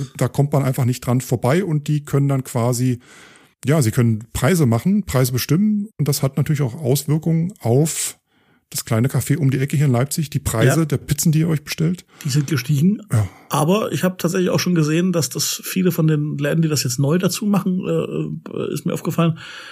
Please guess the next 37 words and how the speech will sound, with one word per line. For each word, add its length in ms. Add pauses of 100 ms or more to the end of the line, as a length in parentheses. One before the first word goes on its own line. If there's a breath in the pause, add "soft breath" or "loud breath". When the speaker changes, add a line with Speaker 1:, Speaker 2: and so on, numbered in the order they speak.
(140 loud breath)
Speaker 2:
dass 140
die 100
von 120
vornherein 400
halt 160
schreiben, 360
hier, 160
wir 100
haben 140
die 60
und 80
die 100
Liefergebühr. 720
Das 160
heißt 180
also, 140
du 100
hast 160
nicht 140
nur, 300 (640 loud breath)
also 200
die, 240
die 160
höheren 240
Preise, 380
sondern 340
hast 140
ja 80
auch 60
noch 120
zusätzlich 520
g-, 120
ganz 220
klar, 220
also 140
bis 200
zu, 320